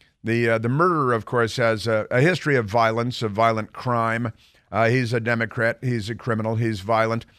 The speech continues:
And, uh, and he has a history of, um, just being a classic hating, violence-loving lefty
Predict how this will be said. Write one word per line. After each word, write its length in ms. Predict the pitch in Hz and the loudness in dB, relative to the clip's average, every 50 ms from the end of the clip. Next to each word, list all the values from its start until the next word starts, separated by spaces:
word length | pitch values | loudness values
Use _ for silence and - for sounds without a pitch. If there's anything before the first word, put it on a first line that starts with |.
| _ _ _ _ _ _ - - | _ _ _ _ _ _ -8 -4
And, 460 | 117 120 120 117 117 113 120 117 110 - | -2 0 2 2 0 0 -2 -4 -4 -2
uh, 280 | - 113 113 113 110 104 | 0 2 2 2 2 2
and 100 | 127 143 | 0 2
he 60 | 160 | 2
has 160 | 196 202 165 | 0 0 0
a 60 | 180 | -2
history 340 | 185 190 - - - - 139 | -2 -2 -4 -2 0 2 2
of, 180 | 117 101 104 101 _ - _ _ _ - | 2 0 -4 -10 _ -20 _ _ _ -8
um, 380 | - 107 110 110 110 110 110 110 | -2 0 0 2 0 0 -4 -6
just 280 | 123 - 165 160 143 - - 117 113 101 | -6 -4 -2 -2 -2 -4 -8 -12 -8 -4
being 460 | 110 135 135 135 131 127 127 120 104 _ _ _ _ _ _ - | -2 -2 0 0 0 -2 -2 -4 -6 _ _ _ _ _ _ -2
a 140 | 104 110 | -2 -2
classic 800 | - - - - 127 147 165 165 151 - - 117 92 - - - _ _ | -2 -4 -10 -6 -2 0 0 0 0 -2 -2 -6 -6 -6 -10 -20 _ _
hating, 720 | _ - - - 139 160 160 156 127 139 117 95 87 85 - - _ _ _ _ _ _ _ - | _ -18 -10 -4 -2 0 0 0 0 -2 -2 -4 -4 -10 -14 -18 _ _ _ _ _ _ _ -10
violence-loving 1000 | 107 107 120 139 147 151 143 135 123 117 98 - 110 110 107 104 92 101 98 98 98 _ _ _ _ _ _ _ _ - | -6 -2 2 2 4 4 4 2 0 0 -2 -4 -2 0 0 0 0 -4 -6 -8 -10 _ _ _ _ _ _ _ _ -10
lefty 640 | - 117 135 151 147 143 - - 113 104 95 95 | -6 0 2 2 2 2 0 -4 -4 -4 -4 -4